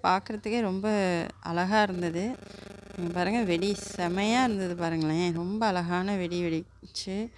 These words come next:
மாரியம்மனை வந்து தப்பு கொட்டி, டான்ஸ் ஆடி, பசங்கள்லாம் ரொம்ப உற்சாகமா, அந்த இளைஞர்கள் அனைவரும் ரொம்ப உற்சாகமா அதை வரவேற்றாங்க. மக்கள் அனைவரும் ஒற்றுமையா சாமியை ஊருக்கு அழைச்சிட்டு வந்து, தெரு தெருவா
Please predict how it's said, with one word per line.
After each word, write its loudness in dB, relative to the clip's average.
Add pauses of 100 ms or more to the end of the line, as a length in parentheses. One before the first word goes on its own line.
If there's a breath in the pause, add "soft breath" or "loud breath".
(480 loud breath)
மாரியம்மனை 4
வந்து 2
தப்பு -2
கொட்டி, -2 (600 soft breath)
டான்ஸ் 2
ஆடி, 2 (680 soft breath)
பசங்கள்லாம் 0
ரொம்ப 2
உற்சாகமா, 4 (180)
அந்த 2 (380)
இளைஞர்கள் 2
அனைவரும் 2
ரொம்ப -2
உற்சாகமா 0
அதை 4
வரவேற்றாங்க. 0
மக்கள் -2
அனைவரும் 0
ஒற்றுமையா -2 (480 loud breath)
சாமியை 2 (280)
ஊருக்கு 0
அழைச்சிட்டு -2
வந்து, 0 (500 loud breath)
தெரு 0
தெருவா 4